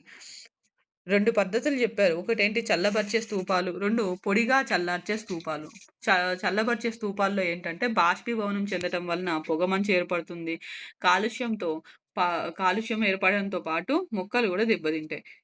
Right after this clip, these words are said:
ఈ రెండోదేంటంటే అటువంటిదేమీ ఉండదు. నీరేం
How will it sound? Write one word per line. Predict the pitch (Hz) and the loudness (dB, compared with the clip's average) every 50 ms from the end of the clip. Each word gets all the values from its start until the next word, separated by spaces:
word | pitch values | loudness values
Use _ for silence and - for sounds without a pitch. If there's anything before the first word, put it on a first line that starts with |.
| _ _ _ _ _ - _ _ _ _ _ _ - | _ _ _ _ _ -20 _ _ _ _ _ _ 2
ఈ | 254 254 | 2 4
రెండోదేంటంటే | 233 226 220 226 262 330 302 294 262 247 240 269 254 247 240 220 190 185 190 - | 4 2 2 2 2 2 4 2 0 0 0 -2 0 2 4 4 4 2 2 -2
అటువంటిదేమీ | 202 196 202 220 233 233 226 226 208 190 190 208 226 240 | -4 0 0 0 2 2 0 2 2 2 2 2 2 0
ఉండదు. | 220 208 202 196 208 226 | -2 -2 -2 0 0 0
నీరేం | 247 226 190 185 202 202 190 185 190 196 | 2 4 4 4 4 4 2 2 0 -4